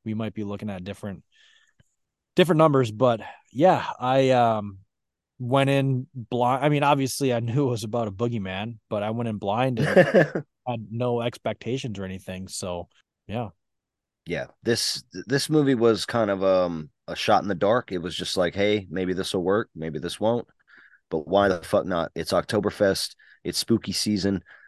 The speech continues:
Speaker 2: What better way to get spooky than with Stephen King and the fucking titular boogeyman?"
Speaker 1: So I'm gonna read the synopsis for you guys real quick here on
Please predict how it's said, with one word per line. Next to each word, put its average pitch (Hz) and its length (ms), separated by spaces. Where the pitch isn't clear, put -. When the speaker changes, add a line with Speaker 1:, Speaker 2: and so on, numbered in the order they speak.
Speaker 2:
What 104 360
better 117 240
way 110 140
to 104 80
get 92 220
spooky 101 380
than 90 180
with 82 100
Stephen 92 340
King 90 440
and 85 340
the 95 80
fucking 92 340
titular 82 540
boogeyman?" 71 640
Speaker 1:
So 165 520
I'm 147 100
gonna 160 160
read 139 260
the 127 420
synopsis 123 840
for 113 160
you 107 80
guys 107 320
real 107 120
quick 104 280
here 104 440
on 107 400